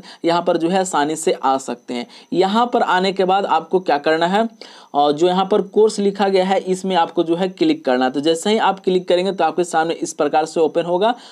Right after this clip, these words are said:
तो आपको जो है कौन सा ऑनर्स है, बीए ऑनर्स है या फिर बीएससी ऑनर्स है या फिर बीकॉम ऑनर्स है, यहाँ पर आपको सेलेक्ट करना है। जैसे किन्हीं स्टूडेंट का अगर बीए ऑनर्स है तो उनको जो है यहाँ पर टिक कर लेना है, जो कि यहाँ पर टिक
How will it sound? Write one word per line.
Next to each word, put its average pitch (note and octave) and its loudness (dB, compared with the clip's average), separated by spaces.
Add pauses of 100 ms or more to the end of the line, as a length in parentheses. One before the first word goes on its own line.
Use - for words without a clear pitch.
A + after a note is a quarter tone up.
(160)
तो F3 2
आपको F#3+ 2
जो G#3+ 0
है G#3 2
कौन G#3 0
सा G#3 0
ऑनर्स E3+ 0
है, D3 0
बीए F3+ 0
ऑनर्स E3+ 0
है F3+ 4
या D#3+ 4
फिर F3 0
बीएससी F3 0
ऑनर्स D#3+ -2
है G#3+ 0 (260)
या F#3 2
फिर G#3+ 2
बीकॉम G#3+ 0
ऑनर्स F#3 0
है, G3 6
यहाँ F3+ 0
पर E3+ 2
आपको D#3 0
सेलेक्ट D3+ 0
करना B2+ 0
है। C3 0
जैसे E3 0
किन्हीं G#3+ 0 (120)
स्टूडेंट F#3 -2
का F#3 2
अगर F#3+ 2 (280)
बीए F#3+ 2
ऑनर्स F#3 0
है F#3+ 0
तो F#3 0
उनको F3 0
जो F3 2
है F3 2
यहाँ E3 0
पर F3 2
टिक E3 -2
कर E3+ 2
लेना F3 2
है, F3+ -2
जो D3 -2
कि E3+ 0
यहाँ D#3+ 2
पर E3 0
टिक G#3+ -4